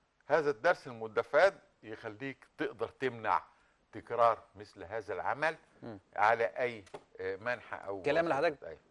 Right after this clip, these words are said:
Speaker 2: كله يحترم طبعًا، وكو-،
Speaker 1: الله
Speaker 2: وده صحيح
Speaker 1: يخليك.
Speaker 2: مية في المية. ولكن أرجع تاني للكلمة اللي حضرتك قلتها من شوية، إنك أنت لما بتيجي تحلل أي جريمة ممكن تفكر في اللي المفروض ما تفكرش فيه.
Speaker 1: آه.
Speaker 2: من هذا المنطلق شيل كلمة السوشيال ميديا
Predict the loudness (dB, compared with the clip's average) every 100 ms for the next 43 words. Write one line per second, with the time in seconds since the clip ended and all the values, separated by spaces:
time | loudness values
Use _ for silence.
0 | -20 -20 _ 0 2 0 0 -2 -2 -4
1 | -8 -8 -12 -8 -6 0 2 4 4 4
2 | 2 0 2 2 2 -2 -4 -8 _ -20
3 | -20 -2 2 4 4 2 0 0 2 2
4 | 2 2 2 0 0 0 0 -2 -2 -6
5 | -4 0 0 -2 -6 -6 -8 -10 -8 -6
6 | -2 0 0 -2 -2 -2 0 2 2 2
7 | 2 4 4 4 2 -4 _ _ _ -20
8 | -8 -2 0 0 0 0 -2 0 -2 -2
9 | -2 0 0 -2 -2 -2 0 0 -2 0
10 | 0 0 -2 -4 -4 -4 -10 -14 -16 _
11 | -18 -18 -18 _ _ -20 _ -20 -20 -20
12 | -20 -10 -2 2 4 6 6 4 0 -4
13 | -4 -2 -2 4 4 6 0 -2 -4 -4
14 | -2 -2 0 -2 -2 -6